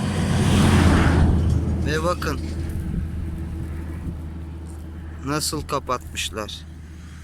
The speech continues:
Bu birinci şişe, buğdaylar içinde.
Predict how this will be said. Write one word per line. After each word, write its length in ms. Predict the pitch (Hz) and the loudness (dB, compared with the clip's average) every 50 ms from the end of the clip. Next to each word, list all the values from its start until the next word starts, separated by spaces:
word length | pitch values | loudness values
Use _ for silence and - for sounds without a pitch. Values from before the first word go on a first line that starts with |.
| - - - - - - - - - - - - - - - - - - - - - - - - - - - - | -18 -18 -18 -16 -14 -12 -10 -10 -12 -10 -12 -12 -10 -10 -12 -12 -16 -16 -16 -14 -14 -14 -14 -14 -14 -12 -10 -4
Bu 240 | 156 160 180 165 156 | -2 0 0 0 0
birinci 380 | 156 151 160 156 156 156 165 | 0 0 0 0 0 -2 -2
şişe, 400 | 156 - - - - 131 123 127 | -2 -2 -2 -2 -2 -2 -2 -2
buğdaylar 540 | 135 135 139 135 139 139 139 139 147 156 160 | 0 0 0 0 0 0 0 0 0 -2 -2
içinde. 520 | 151 135 - - 147 143 143 147 143 127 | -2 -2 -2 -2 -2 -2 0 0 0 -2